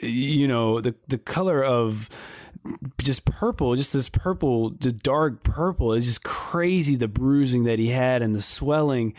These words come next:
For him to go out there and put on that type of performance and to, to wrestle a match, like, that wasn't, that wasn't a smoke and mirrors type of match where he, you know, wasn't taking any bumps or anything like that. He was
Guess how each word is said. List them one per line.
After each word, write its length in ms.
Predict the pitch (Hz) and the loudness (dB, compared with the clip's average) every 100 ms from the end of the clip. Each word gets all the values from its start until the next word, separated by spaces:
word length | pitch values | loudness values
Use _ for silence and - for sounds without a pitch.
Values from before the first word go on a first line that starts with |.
| - - - - - | -14 -20 -20 -20 -8
For 160 | - 123 | -2 0
him 200 | 180 190 | 2 0
to 60 | |
go 200 | 143 131 | 2 2
out 260 | 123 151 - | 2 2 0
there 180 | 123 113 | 0 0
and 120 | 107 | 0
put 180 | - 135 | 0 0
on 140 | 120 | 0
that 180 | 113 120 | 0 0
type 300 | - 120 113 | 0 -2 -2
of 80 | 107 | -6
performance 760 | 117 - 123 123 120 113 - - - - - - | -6 -2 0 2 2 0 -2 -8 -20 -20 -18 -6
and 280 | 139 139 127 | -2 0 0
to, 220 | 143 113 _ _ - | -4 -4 _ _ -4
to 200 | 160 139 | 0 0
wrestle 720 | 120 117 135 175 - 147 117 | 2 2 2 0 0 0 2
a 140 | 113 | 2
match, 500 | 117 113 139 110 - | 2 2 0 -4 -2
like, 180 | 147 143 | 0 0
that 200 | 160 190 | 0 2
wasn't, 500 | 190 190 175 160 - - - - | 2 2 2 0 -4 -12 -20 -4
that 180 | 143 156 | 0 2
wasn't 320 | 156 170 165 135 | 2 2 0 0
a 120 | 131 | 0
smoke 440 | - 147 131 131 | 0 0 0 2
and 140 | 135 123 | 2 2
mirrors 420 | 131 127 123 - | 2 2 0 0
type 220 | 131 127 | -2 0
of 80 | 117 | 0
match 400 | 117 120 120 - | 0 0 -2 -2
where 120 | 117 | 0
he, 100 | 123 | 2
you 640 | 131 120 - - - 127 | 2 -2 -6 -20 -6 0
know, 400 | 123 117 110 104 - - _ _ - _ - 170 | 2 2 2 0 -6 -16 _ _ -20 _ -4 0
wasn't 420 | 135 135 131 131 | 2 2 0 0
taking 360 | 147 139 127 | 0 2 2
any 220 | 127 127 110 | 2 2 0
bumps 460 | 110 120 123 - | 0 0 0 0
or 80 | 123 | 0
anything 320 | 120 117 120 | 0 0 0
like 200 | 117 113 | 0 0
that. 200 | 131 127 | 0 0
He 180 | 127 165 | 2 2
was 280 | 170 156 | 2 0